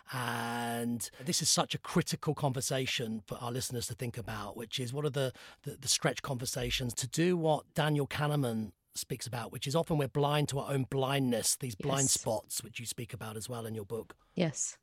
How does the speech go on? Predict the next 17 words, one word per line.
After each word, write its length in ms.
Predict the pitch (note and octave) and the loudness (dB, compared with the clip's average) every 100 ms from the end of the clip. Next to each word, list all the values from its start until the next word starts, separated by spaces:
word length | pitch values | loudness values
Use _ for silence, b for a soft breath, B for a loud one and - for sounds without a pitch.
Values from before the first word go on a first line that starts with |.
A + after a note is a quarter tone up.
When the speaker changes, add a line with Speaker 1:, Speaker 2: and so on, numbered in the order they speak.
| _ _ _ | _ _ _
Speaker 2:
yes, 420 | F#3+ E3+ - - G#3 | 0 0 -2 -2 6
we 160 | A#3 | 8
really 340 | A#3 D4 C#4+ - | 10 10 10 8
are. 320 | F3 D#3+ E3+ | 8 8 6
And 240 | F#3 G3 | 6 8
then 200 | F#3+ F#3+ - b b b _ _ | 8 6 0 b b b _ _
I 100 | A3 | 6
want 180 | A3+ B3 | 8 6
to 140 | C4 A#3+ | 4 2
just 340 | A3+ G#3 - - | 2 0 -2 4
add 340 | F3 F#3 E3+ | 8 8 6
to 120 | - F#3 | 0 0
that 300 | E3+ D#3 - | 2 0 0
how 380 | - - G3 G3+ | -6 0 2 4
Speaker 1:
Mm. 120 | G3+ | 6
Speaker 2:
much 600 | E3+ E3 D#3+ - - - - - | 6 6 4 0 -2 -4 -10 -6
we 640 | F3 D#3+ F3 D#3+ E3 E3 | -2 2 4 4 4 2